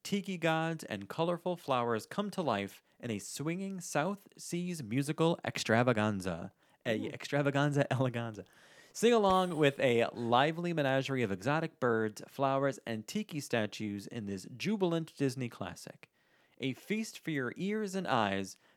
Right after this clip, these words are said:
Speaker 1: the Theater in the Round show invites you to sit back, relax, and experience the beauty of the South Pacific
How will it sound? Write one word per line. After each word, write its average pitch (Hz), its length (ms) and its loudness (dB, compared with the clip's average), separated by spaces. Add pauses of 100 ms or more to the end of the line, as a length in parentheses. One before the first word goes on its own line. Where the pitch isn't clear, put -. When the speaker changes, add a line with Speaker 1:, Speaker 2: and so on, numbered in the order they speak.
Speaker 1:
the 120 120 -2
Theater 180 380 -2
in 151 140 -2
the 143 80 2
Round 139 300 2
show 127 220 2
invites 120 460 -2
you 110 60 -4
to 220 80 -4
sit - 280 -4
back, 143 380 0 (100)
relax, 113 680 0
and 110 100 -6
experience 156 640 -4
the 131 140 -2
beauty 113 460 -2 (280)
of 101 140 -4
the 95 100 -6
South 170 400 -2
Pacific - 560 -6